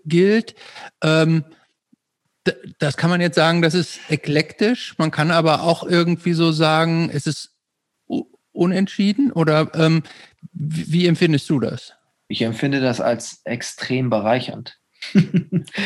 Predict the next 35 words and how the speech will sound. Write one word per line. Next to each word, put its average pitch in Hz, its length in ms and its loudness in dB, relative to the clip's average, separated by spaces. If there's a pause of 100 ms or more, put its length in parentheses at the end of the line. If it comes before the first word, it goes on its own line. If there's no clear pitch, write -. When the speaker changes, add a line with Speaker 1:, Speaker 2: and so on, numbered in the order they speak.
(260)
Speaker 2:
Also 139 360 2
ich 139 160 -4
finde 135 180 0
das 131 80 0
überhaupt 139 240 2
nicht 151 120 0
unentschieden. 131 680 -2
Das 127 200 -6
ist - 260 -6
einfach 135 360 0
Zeug, 143 260 0
was 143 140 0
ich 131 120 -2
höre. 143 420 -2 (100)
Ich 120 200 -8
höre, 139 760 4
äh, 135 40 -2
nicht 143 260 -2
nur 143 300 4
eine 139 280 0
Richtung. 143 300 -2
Ich 117 140 -4
finde 139 200 -4
nichts 143 240 -4
Langweiligeres 143 760 2
als 131 240 0
so 135 240 -4
vorhersehbar-, 135 1000 0
vorhersehbare 135 680 2
Labels. 131 540 -4 (1300)
Also, 127 480 -2 (560)
das - 120 -6
brauche 139 220 0
ich 127 60 2
nicht. - 440 -6